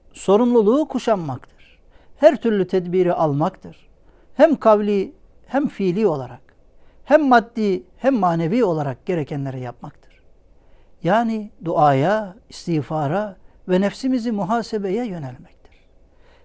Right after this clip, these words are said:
Temizliğe ve moralimizi yüksek tutmaya, dayanışmaya ağırlık vermektir. Hem kendi sağlığımız hem de başkalarının hayatı için evde kalmaktır. Ümmet, devlet ve millet olarak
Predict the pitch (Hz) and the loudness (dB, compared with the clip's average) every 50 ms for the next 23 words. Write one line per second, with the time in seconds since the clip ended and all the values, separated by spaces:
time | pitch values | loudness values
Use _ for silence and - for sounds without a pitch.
0 | - - - 156 160 180 185 165 170 175 180 190 233 277 269 214 202 - - - | -14 -8 -4 -2 -2 -2 -2 -2 -2 0 0 2 0 0 -4 -8 -12 -18 -20 -20
1 | - _ - 175 214 254 262 202 175 185 196 240 254 254 240 240 226 226 208 180 | -20 _ -2 4 4 4 6 4 2 0 0 2 2 0 0 0 -2 -4 -4 -4
2 | 214 214 170 170 185 - - - 285 277 - - 196 185 - 175 151 135 123 131 | -6 -6 -6 -6 -8 -10 -12 -12 -14 -14 -10 -10 -10 -10 -8 -8 -8 -8 -10 -12
3 | 156 - _ _ _ _ - - - - - 165 160 170 185 185 185 190 180 - | -14 -20 _ _ _ _ -20 -20 -20 -18 -6 0 2 2 4 2 2 -2 -4 -8
4 | - - 175 170 190 226 226 - - 156 147 139 127 131 - - - 170 139 135 | -8 -8 -6 -6 -6 -8 -8 -10 -10 -8 -8 -8 -10 -12 -16 -18 -16 -14 -14 -14
5 | 131 - - - - _ _ _ - _ _ - _ _ _ _ _ _ - - | -16 -18 -20 -20 -20 _ _ _ -20 _ _ -20 _ _ _ _ _ _ -20 -20
6 | - - - _ - - - - 277 320 302 - 240 220 220 220 - - 208 196 | -20 -20 -20 _ -20 -20 -6 -2 -2 -2 2 2 2 2 2 2 4 8 8 8
7 | 196 196 196 196 202 254 311 311 - - - - _ _ - - - - - - | 8 8 6 4 2 0 -4 -6 -8 -14 -20 -20 _ _ -20 -20 -20 -20 -20 -20
8 | - - - 226 285 285 226 190 175 180 170 - - 214 208 208 196 208 220 220 | -8 -2 0 2 2 4 2 2 2 0 0 0 0 2 2 2 2 0 0 -2
9 | 208 180 147 160 196 202 190 185 185 180 - 311 - 233 - - - 190 165 147 | -4 -4 -2 0 2 2 2 2 2 0 -4 -6 -6 -8 -8 -6 -6 -6 -4 -6
10 | 139 - - - _ - 180 175 151 139 185 220 - 208 185 165 147 117 113 - | -6 -10 -14 -14 _ -4 -4 -4 -2 -4 -6 -6 -6 -8 -10 -10 -10 -14 -18 -18
11 | - - - - _ _ _ _ - - - - - - - - - - - - | -20 -20 -20 -20 _ _ _ _ -20 -20 -20 -20 -20 -20 -20 -20 -20 -20 -20 -20
12 | - - - - 196 202 202 185 214 233 196 - - - - _ _ - - 190 | -20 -10 -6 -2 0 0 2 2 2 2 0 -2 -8 -20 -20 _ _ -4 2 4
13 | 196 190 185 208 262 294 285 - - - - 175 180 180 170 156 175 247 262 262 | 4 4 4 4 2 0 -2 -6 -12 -6 -2 0 0 0 0 0 2 0 2 2
14 | 226 202 180 165 151 127 110 - - | 0 0 0 0 -2 -4 -6 -10 -16